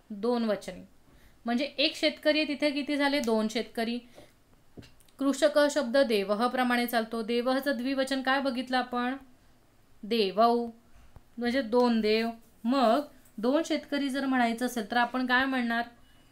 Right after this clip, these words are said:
कृषकचं होणार, कृषकौ. एकाच ढगाला बघताय तर मेघमचं मेघमच राहणार आणि पश्यती एकटा होता म्हणून पश्यती आणि दोघं आहेत, द्विवचन सांगितलेलं आहे. मग काय केलं? पश्यतः.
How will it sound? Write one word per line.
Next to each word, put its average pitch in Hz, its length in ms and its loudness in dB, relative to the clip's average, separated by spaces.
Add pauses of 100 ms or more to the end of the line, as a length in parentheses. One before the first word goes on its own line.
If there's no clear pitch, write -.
(160)
कृषकचं 254 580 -2
होणार, 220 300 -2
कृषकौ. 226 840 -2 (720)
एकाच 302 400 0
ढगाला 247 380 4
बघताय 196 440 -6
तर 214 60 -4
मेघमचं 226 640 0
मेघमच 240 580 -2
राहणार 262 300 2 (540)
आणि 262 240 2
पश्यती 277 840 -2 (100)
एकटा 220 300 -2
होता 285 440 2 (200)
म्हणून 285 220 0
पश्यती 311 720 2 (440)
आणि 240 480 2 (340)
दोघं 220 540 4
आहेत, 196 340 0
द्विवचन 285 580 0
सांगितलेलं 233 600 -2
आहे. 160 220 -10 (380)
मग 226 120 -2
काय 247 180 2
केलं? 247 240 -4
पश्यतः. 220 640 -4